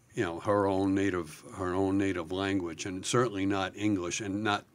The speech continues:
perfect English as it was written on that paper. So,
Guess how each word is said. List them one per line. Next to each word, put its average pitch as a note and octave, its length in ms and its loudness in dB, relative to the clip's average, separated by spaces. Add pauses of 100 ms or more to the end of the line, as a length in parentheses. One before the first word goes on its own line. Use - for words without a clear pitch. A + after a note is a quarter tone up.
(140)
perfect C#3+ 520 0
English F2+ 460 -4
as F#2 300 -4
it F#2 120 -8
was E2+ 140 -6
written F#2+ 320 -4
on E2+ 160 -6
that E2+ 240 -10
paper. F#2+ 380 -6
So, F2 260 -6